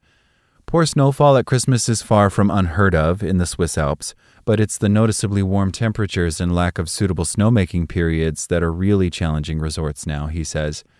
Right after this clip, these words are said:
"We had two really good weeks to produce the snow, and after that it was too warm." In the end, Laax managed to cover around a third of its pistes with artificial snow. Natural snow, present only at higher latitudes at first, eventually began falling and settling on the lower slopes, too.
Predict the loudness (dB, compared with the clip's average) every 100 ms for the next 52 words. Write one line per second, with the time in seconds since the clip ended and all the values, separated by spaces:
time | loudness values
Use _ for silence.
0 | _ _ _ -2 0 0 0 2 4 4
1 | 4 2 2 0 -2 -8 -6 -4 -2 -4
2 | -6 -10 -4 -2 -2 -4 -4 -4 -4 0
3 | 2 2 -2 -4 -6 -4 0 0 0 -4
4 | -12 _ _ _ _ _ -4 2 4 4
5 | 4 4 2 -4 -6 0 0 0 -2 0
6 | 2 0 -2 -4 0 2 2 2 2 2
7 | 0 2 2 2 -2 -8 -6 -4 -4 -6
8 | -10 -14 -8 -2 -2 -2 -6 -8 -10 -6
9 | -6 -6 -12 _ _ _ _ _ -4 -2
10 | 0 -2 0 0 2 0 0 0 2 0
11 | 0 2 2 2 0 0 2 2 2 0
12 | 0 -2 -2 -4 0 -2 0 -2 0 0
13 | 0 -2 0 0 -2 0 0 0 2 0
14 | -2 -2 -2 -2 -2 -2 -2 -2 0 0
15 | -2 -6 -8 -10 -10 -4 -4 -6